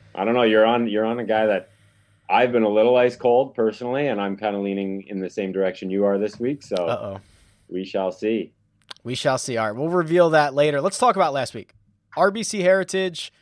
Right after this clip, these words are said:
Speaker 2: Webb Simpson takes it down. Uh, I think, okay, just removing myself from the fact that I was heavily invested in Webb Simpson, I had, like, top tens on Abe Ancer, I had an outright on Abe, like, he was my,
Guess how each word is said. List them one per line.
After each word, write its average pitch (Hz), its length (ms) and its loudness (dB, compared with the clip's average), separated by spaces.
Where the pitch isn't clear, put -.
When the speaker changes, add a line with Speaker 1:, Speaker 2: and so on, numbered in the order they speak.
Speaker 2:
Webb 165 200 2
Simpson 196 460 -4
takes - 360 -4
it 185 220 -4
down. 147 440 -2
Uh, 147 460 0
I 233 500 -2
think, 151 400 -8
okay, 143 300 -6
just 196 240 -6
removing 220 480 -4
myself 190 380 -4
from 175 80 -14
the 160 80 -10
fact 151 240 -6
that 143 100 -4
I 135 60 -2
was 131 100 -10
heavily 196 340 -4
invested 147 380 -10
in 120 80 -16
Webb 113 180 -12
Simpson, 180 600 -10
I 123 720 -10
had, 110 420 -16
like, 110 220 -18
top 110 240 -12
tens 117 240 -14
on 110 160 -14
Abe 117 400 -14
Ancer, 196 680 -2
I 135 80 -6
had 120 140 -6
an 131 60 -10
outright 208 300 -2
on 196 160 -4
Abe, 196 320 -8
like, 165 200 -6
he 147 60 -14
was 135 140 -10
my, 117 160 -14